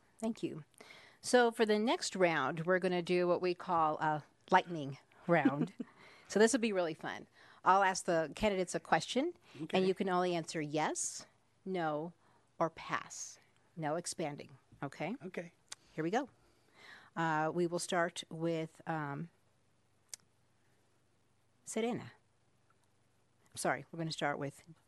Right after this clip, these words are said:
Speaker 1: Dave first. Trying to remember which way we started. Okay.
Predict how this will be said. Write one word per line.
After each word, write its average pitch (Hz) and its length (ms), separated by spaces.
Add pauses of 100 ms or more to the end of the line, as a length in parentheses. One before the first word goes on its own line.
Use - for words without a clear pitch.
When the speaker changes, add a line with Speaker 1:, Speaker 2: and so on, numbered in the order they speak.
(140)
Speaker 1:
Dave 123 160
first. - 340 (260)
Trying - 200
to - 140
remember 143 260
which - 240
way - 100
we 151 80
started. - 320 (640)
Okay. - 180